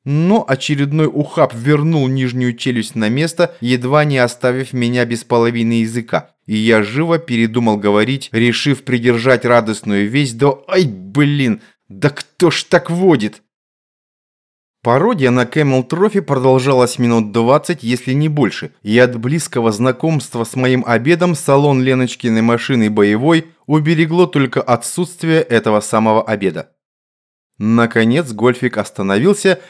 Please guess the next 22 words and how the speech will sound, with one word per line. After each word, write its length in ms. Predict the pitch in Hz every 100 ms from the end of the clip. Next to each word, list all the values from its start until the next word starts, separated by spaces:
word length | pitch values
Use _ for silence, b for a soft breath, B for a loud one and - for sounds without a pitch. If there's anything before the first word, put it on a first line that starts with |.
| B
и 80 | 123
я 220 | 123 123
кое-как 800 | 117 - 131 113 107 - 151 104
выпал 400 | 101 135 131 123
из 220 | 127 101
его 300 | 107 110 110
нутра 400 | 98 95 - 131
на 120 | 117
свежий 440 | 107 - 117 113 110
ночной 380 | 104 - 104 95
воздух 540 | 104 135 135 147 -
и 120 | 98 101
даже 340 | 101 101 107
не 120 | 113
на 100 | 113
четвереньки, 580 | 113 - 127 113 87 82
к 80 | -
собственному 800 | - 98 - - 95 92 90 87
вялому 420 | 95 104 104 107
удивлению. 680 | 110 98 104 95 87 76 - _ _ _ _ _ _ _ _ _ -
«Ну 240 | 131 254
вот, 260 | 143 127 -